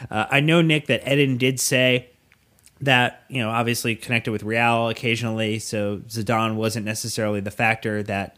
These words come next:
you know, he has mentioned his affection for Zidane, but,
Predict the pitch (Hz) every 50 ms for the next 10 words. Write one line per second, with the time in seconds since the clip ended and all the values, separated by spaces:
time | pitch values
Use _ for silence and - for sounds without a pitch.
0 | _ _ - 113 101 95 113 107 98 _ _ _ - 123 117 110 110 110 110 107
1 | - 117 104 104 104 101 107 98 - 117 110 - - 120 107 104 104 - - 117
2 | 110 107 104 110 104 104 101 101 98 98 95 95 - - - - - - _ -
3 | - 107 104 101 - _